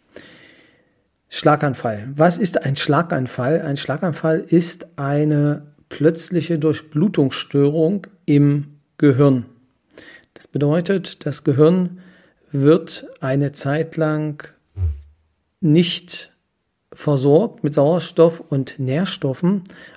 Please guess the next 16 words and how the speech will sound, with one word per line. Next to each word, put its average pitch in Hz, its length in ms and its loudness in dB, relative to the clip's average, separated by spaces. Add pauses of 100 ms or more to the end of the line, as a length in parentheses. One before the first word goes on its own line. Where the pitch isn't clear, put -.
(160)
und 151 600 4
es - 120 -14
kommt 147 200 -4
dazu, 143 240 -2
dass 143 220 -2
halt 139 240 -4 (140)
mehrere, 143 800 0 (320)
also 131 220 -8 (340)
mehrere 123 320 -6
ist - 120 -10
gut 143 140 -4
gesagt, 147 400 4 (480)
Millionen 151 720 4
von 143 500 -2 (260)
Gehirnzellen 147 880 0
absterben. 127 600 -8